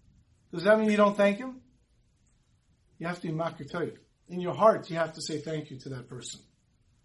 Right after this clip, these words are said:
Even though that person doesn't know who you are, you won't see him, you don't know who it is. And that's the lesson the Torah is teaching us by telling Moshe that Aaron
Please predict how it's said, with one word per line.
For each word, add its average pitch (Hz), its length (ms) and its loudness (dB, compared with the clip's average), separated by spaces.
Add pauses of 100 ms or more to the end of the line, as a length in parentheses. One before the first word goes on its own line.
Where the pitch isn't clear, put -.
Even 170 160 -8
though 185 140 -2
that 180 200 0
person 190 300 -4
doesn't 165 240 -4
know 170 140 -2
who 165 100 -2
you 156 220 -2
are, 175 160 4
you 170 120 -2
won't 165 220 -6
see 190 140 -4
him, 180 160 -4
you 165 80 -4
don't 180 100 -2
know 185 120 -2
who 185 120 -2
it 185 60 0
is. - 340 0 (1600)
And 143 120 -10
that's 202 220 -2
the 190 60 -2
lesson 185 340 2
the 151 100 -4
Torah 180 200 -4
is - 80 -6
teaching 190 380 -2
us 135 220 -2
by 143 120 -10
telling 175 320 -6
Moshe 175 340 -2
that 156 240 -4
Aaron 165 460 0